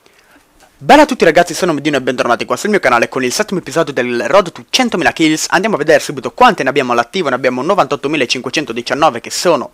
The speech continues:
se non erro, all'incirca millequattrocento, millequattrocentosettantanove,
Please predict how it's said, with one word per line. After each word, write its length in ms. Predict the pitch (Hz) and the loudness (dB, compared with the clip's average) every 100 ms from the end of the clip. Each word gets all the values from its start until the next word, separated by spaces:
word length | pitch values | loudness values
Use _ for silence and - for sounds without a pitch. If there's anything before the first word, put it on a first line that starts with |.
| _ | _
se 240 | - 185 | -6 -4
non 280 | 147 123 127 | -2 -4 -2
erro, 480 | 143 117 - 120 - - - - | 0 0 0 -2 -4 -14 -10 2
all'incirca 680 | 160 139 123 131 180 160 123 | 4 4 -2 0 2 2 0
millequattrocento, 1000 | 131 131 123 117 131 - 151 113 117 143 | -2 -4 -4 -4 -6 -2 0 -2 -4 -4
millequattrocentosettantanove, 1900 | 143 120 117 117 123 139 127 120 - 180 - 123 120 113 117 110 107 120 185 | -2 -4 -6 -8 -8 -8 -6 -8 -4 -4 -2 -4 -2 -2 -2 -2 -4 -4 -6